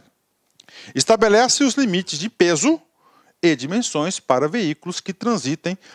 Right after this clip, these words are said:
por vias terrestres e dar outras providências, né? Ou seja, então essa resolução, ela vai tratar o quê? Os limites de peso, né? Quando a gente tra-, fala de peso, nós estamos nos referindo aqui, ó, em duas situações de peso, né?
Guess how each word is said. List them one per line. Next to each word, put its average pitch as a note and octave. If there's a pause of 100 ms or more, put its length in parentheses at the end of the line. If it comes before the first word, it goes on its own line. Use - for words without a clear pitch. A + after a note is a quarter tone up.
(160)
por A#3
vias D#3
terrestres E3
e G3
dar D#3+
outras C3+
providências, D3+
né? C3+ (360)
Ou D#3
seja, A#2 (160)
então B2
essa G3+
resolução, F#3+ (160)
ela B2+
vai C#3
tratar C3+
o C3+
quê? G2+ (180)
Os A2+
limites C#3+
de F#3+
peso, F3
né? C3+ (460)
Quando G3
a E3+
gente D#3+
tra-, B2+
fala B2
de D3
peso, E3 (540)
nós B2+
estamos B2+
nos A2+
referindo B2+
aqui, E3
ó, B2
em C#3
duas G3
situações B2
de G#2+
peso, G2
né? C3